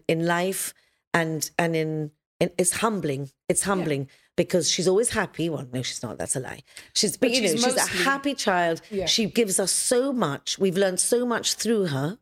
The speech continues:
Speaker 1: you know.
Speaker 2: Yeah.
Speaker 1: And yet, you know, I remember being told, "Well, she has to go to Saint Martin's," and me saying over my dead body,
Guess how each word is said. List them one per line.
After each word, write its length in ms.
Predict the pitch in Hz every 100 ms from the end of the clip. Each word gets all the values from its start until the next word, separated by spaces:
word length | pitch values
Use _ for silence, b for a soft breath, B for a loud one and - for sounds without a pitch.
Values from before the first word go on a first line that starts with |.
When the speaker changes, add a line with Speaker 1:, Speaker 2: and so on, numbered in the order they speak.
| _ _ _
Speaker 1:
you 80 | 185
know. 120 | 180 190
Speaker 2:
Yeah. 100 | 185 B B -
Speaker 1:
And 160 | 214 226
yet, 280 | - - -
you 80 | 214
know, 140 | 180
I 140 | -
remember 260 | 220 226 202
being 180 | 196 180
told, 240 | 214 180
"Well, 80 | 175
she 120 | -
has 80 | 202
to 60 | -
go 80 |
to 60 | 175
Saint 180 | - 175
Martin's," 440 | 196 190 143 143 -
and 120 | 170
me 140 | 190 202
saying 380 | 202 175 156 -
over 160 | 160
my 160 | 160 165
dead 180 | 170 151
body, 420 | 180 143 139